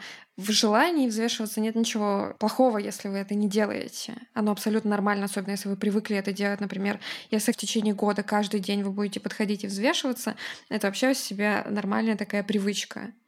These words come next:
Это как, э, хотеть покурить сигарету. Год как прошел, как ты бросил курить, но ты можешь еще хотеть иногда выкурить сигарету, но ты не делаешь это, и в этом отличие, что мы можем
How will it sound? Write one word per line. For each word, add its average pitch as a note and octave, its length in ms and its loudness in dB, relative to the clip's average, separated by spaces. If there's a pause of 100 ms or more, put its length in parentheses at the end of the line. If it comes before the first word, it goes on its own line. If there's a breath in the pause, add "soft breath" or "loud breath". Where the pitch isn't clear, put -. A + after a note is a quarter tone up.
(140 soft breath)
Это - 140 6
как, A3+ 220 0
э, - 200 -4
хотеть C4+ 540 2
покурить A#3 340 2
сигарету. G#3 580 0 (140)
Год A3+ 400 4
как - 140 -12
прошел, G#3 300 -4
как - 100 -16
ты - 80 -4
бросил G#3 320 -2
курить, F4 240 4
но B3+ 80 6
ты B3 140 2
можешь B3+ 260 2
еще A#3 240 2
хотеть A3+ 480 0
иногда F#3 440 0
выкурить A3 360 -4
сигарету, F#3+ 500 -4
но G3+ 120 0
ты B3 160 4
не A#3+ 240 8
делаешь F#3+ 480 -2
это, - 200 -10
и G#3 120 -6
в G3 60 -4
этом G3+ 220 0
отличие, G3 480 -2
что - 220 -6
мы F#3+ 300 0
можем F#3 360 2